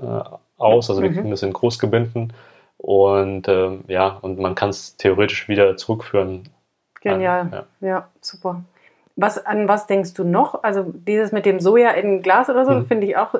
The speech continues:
Speaker 2: äh, schon mal super. Was gibt's da vielleicht noch, wo du sagst, da wollen wir noch hin oder das hätten wir gerne? Oder du bist der Meinung, das muss überhaupt erstmal noch entwickelt werden, oder?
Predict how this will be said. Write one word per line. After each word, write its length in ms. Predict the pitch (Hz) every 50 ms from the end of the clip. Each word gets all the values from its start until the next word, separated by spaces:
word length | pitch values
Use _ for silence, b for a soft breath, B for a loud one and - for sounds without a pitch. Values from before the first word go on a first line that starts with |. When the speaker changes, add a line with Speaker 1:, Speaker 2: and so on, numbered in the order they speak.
| -
Speaker 2:
äh, 180 | 220 220 226 220
schon 180 | 214 - 233 233
mal 140 | 226 220
super. 300 | 208 233 247 254 247 240
Was 220 | 202 196 196 - -
gibt's 260 | 226 202 - - -
da 140 | - 185 185
vielleicht 300 | 185 185 175 175 175 -
noch, 200 | 180 190 233 247
wo 80 | 226 220
du 80 | 208
sagst, 240 | 202 208 202 - -
da 100 | 196 175
wollen 160 | 185 196 202
wir 100 | 208 196
noch 200 | 190 185 180 180
hin 240 | - 214 226 233 226
oder 160 | 170 180 185
das 220 | 175 185 190 - -
hätten 160 | 196 - 214
wir 100 | 196 196
gerne? 220 | 202 196 196 196
Oder 200 | - 175 180 185
du 80 | 180 185
bist 140 | 180 175 -
der 80 | 190
Meinung, 320 | 175 175 175 180 175 175 170
das 140 | 170 170 175
muss 180 | 175 180 175
überhaupt 320 | - 160 156 170 170 175 -
erstmal 300 | - 165 - - 165 165
noch 280 | 170 170 - - -
entwickelt 440 | - 185 170 - 220 214 214 196 190
werden, 240 | 190 190 190 196 190
oder? 220 | 180 175 180 180